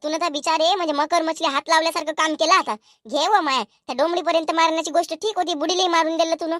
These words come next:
हा, काही वयाची मर्यादा आहे का नाही? हो बापा, बोलण्यापर्यंत ठीक आहे,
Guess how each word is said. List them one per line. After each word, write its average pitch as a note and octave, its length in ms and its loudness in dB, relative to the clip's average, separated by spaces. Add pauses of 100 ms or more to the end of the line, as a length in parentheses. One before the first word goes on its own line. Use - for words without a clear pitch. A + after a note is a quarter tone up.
(240)
हा, D4 140 0
काही D#4+ 160 4
वयाची D#4 320 2
मर्यादा D4+ 340 0
आहे D4 140 2
का D#4+ 100 -2
नाही? D4+ 220 0
हो F#4 60 2
बापा, F4+ 220 2
बोलण्यापर्यंत D#4 520 0
ठीक G4 260 -4
आहे, E4+ 120 0